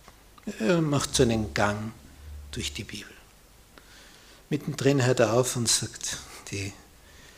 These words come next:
Zeit wäre zu lang, so viel Pergament gibt's gar nicht, dass man das alles aufschreiben könnte.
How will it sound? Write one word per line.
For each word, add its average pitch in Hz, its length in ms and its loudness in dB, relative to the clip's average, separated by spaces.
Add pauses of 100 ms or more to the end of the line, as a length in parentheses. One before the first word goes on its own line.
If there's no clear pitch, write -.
(460)
Zeit 110 300 0
wäre 107 120 4
zu - 160 4
lang, 113 240 6
so - 160 0
viel 107 160 -2
Pergament 107 540 0
gibt's - 380 -4
gar - 160 -4
nicht, - 340 -12
dass 120 160 -6
man 113 140 -6
das 120 240 -6
alles 120 260 -4
aufschreiben 123 560 -6
könnte. - 380 -16